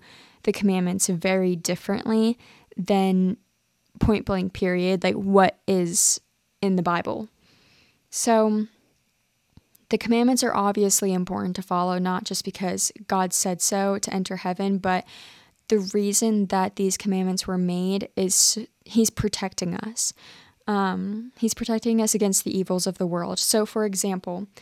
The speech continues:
you shall not commit adultery. Yes, it's a rule by Catholics to not have sex before marriage, but it's to preserve your heart.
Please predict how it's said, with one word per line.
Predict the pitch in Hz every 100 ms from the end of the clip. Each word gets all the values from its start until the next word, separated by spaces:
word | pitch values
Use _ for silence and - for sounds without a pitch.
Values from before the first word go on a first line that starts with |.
| - - - -
you | 214
shall | - 226
not | 202 -
commit | - 190 -
adultery. | 240 269 - 185 180 220 - - _
Yes, | 226 202 -
it's | 202 196
a |
rule | 202 180 196 202
by | 202 196
Catholics | - 185 185 185 180 - -
to | - 208
not | 190 185 -
have | - 190 180 185 -
sex | - 190 180
before | - 185 180
marriage, | 180 233 220 196 190 - - - - _
but | - 196 190 - _ _ _ _ _
it's | 214 220 - - - -
to | - 226
preserve | - 208 185 190 185 185
your | 170
heart. | 170 185 175 190